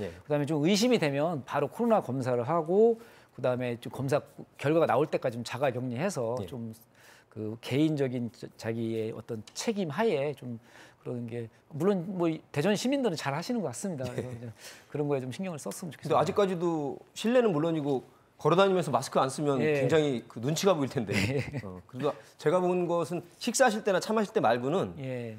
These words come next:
Speaker 1: 다 착용을 하는 걸로 이렇게 보여요.
Speaker 2: 예, 잘 하시는 것 같습니다.
Speaker 1: 예, 저희도 이제 방역 마치고 지금 녹화를 하는 과정이라 이렇게
Speaker 2: 예.
Speaker 1: 마스크를 쓰지 않았다는 말씀을 드리겠습니다.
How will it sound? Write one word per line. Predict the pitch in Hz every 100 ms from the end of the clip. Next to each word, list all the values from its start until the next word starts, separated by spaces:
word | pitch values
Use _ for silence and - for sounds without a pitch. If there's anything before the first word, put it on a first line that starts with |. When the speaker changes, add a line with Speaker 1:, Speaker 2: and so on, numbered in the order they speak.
| 110
Speaker 1:
다 | - 165 175
착용을 | 170 226 247 202
하는 | 226 220
걸로 | 170
이렇게 | 113 107
보여요. | 120 98
Speaker 2:
예, |
잘 | 95 147
하시는 | 180 190 160
것 |
같습니다. | 123 - 107 107
Speaker 1:
예, | 104 95
저희도 | 135 147 147
이제 | 147 123 - _ _
방역 | 131 151 135
마치고 | 117 - 127 117
지금 | 113 113
녹화를 | 127 - 135 120 110
하는 | 180 175
과정이라 | - 110 131 117 101 110 170 120
이렇게 | 113 104
Speaker 2:
예. | 92 - - -
Speaker 1:
마스크를 | 104 - -
쓰지 | - 143
않았다는 | 104 110 104
말씀을 | 98 - 92 92 _ -
드리겠습니다. | 104 101 - 85 -